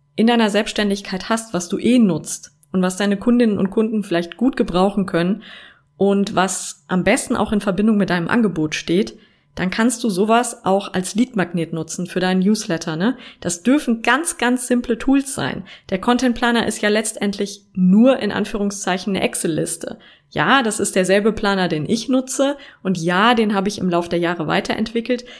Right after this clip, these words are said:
aber erstmal ist das ja jetzt nicht irgendeine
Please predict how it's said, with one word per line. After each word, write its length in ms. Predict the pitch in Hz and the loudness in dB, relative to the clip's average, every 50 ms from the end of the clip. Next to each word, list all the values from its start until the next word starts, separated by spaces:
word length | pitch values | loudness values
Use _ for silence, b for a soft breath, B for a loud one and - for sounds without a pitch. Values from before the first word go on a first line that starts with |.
| B B _ | B B _
aber 240 | - 175 185 - - | -2 0 0 0 0
erstmal 420 | 143 156 196 - - 233 247 240 | 0 -2 -2 -2 -2 0 0 2
ist 240 | 226 - 202 - - | 2 0 -2 -2 -4
das 160 | 208 202 - | -4 -4 -2
ja 180 | - 196 190 190 | -2 0 0 0
jetzt 320 | 196 196 185 185 190 - | 0 0 -2 -2 -2 -2
nicht 460 | 196 190 202 220 247 247 - - b b b b b b _ _ _ _ _ - | 0 4 4 4 4 2 0 -6 b b b b b b _ _ _ _ _ 2
irgendeine 640 | 214 233 240 240 226 - 226 220 220 220 220 202 - | 2 4 4 2 0 0 0 2 4 4 2 0 -2